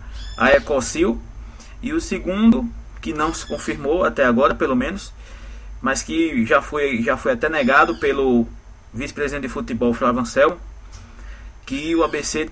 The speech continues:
iria trocar a Lupo pela Umbro. Notícia essa que foi, informação essa, aliás, que foi divulgada no blog do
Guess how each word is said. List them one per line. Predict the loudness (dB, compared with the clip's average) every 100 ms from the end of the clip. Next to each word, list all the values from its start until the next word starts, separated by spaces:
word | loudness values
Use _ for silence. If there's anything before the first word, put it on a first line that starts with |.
| -8
iria | -6 -4 -2
trocar | 0 0 4 6 8
a | 6
Lupo | 4 2 -2 -8 -18 -18 -20 -18 -2
pela | 4 6
Umbro. | 6 2 0 2 2 -4 -16 -16 -16 -16 -16 -8
Notícia | -4 -4 -2 0
essa | 0 -2
que | -4
foi, | -4 -4 -8 -18 -18 -2
informação | 2 4 4 2 4
essa, | 4 4
aliás, | 2 2 0
que | -4
foi | -4 -4 -4 -8 -18 -18 -10
divulgada | -6 0 4 4
no | 4
blog | 2 4 4 0
do | -4 -4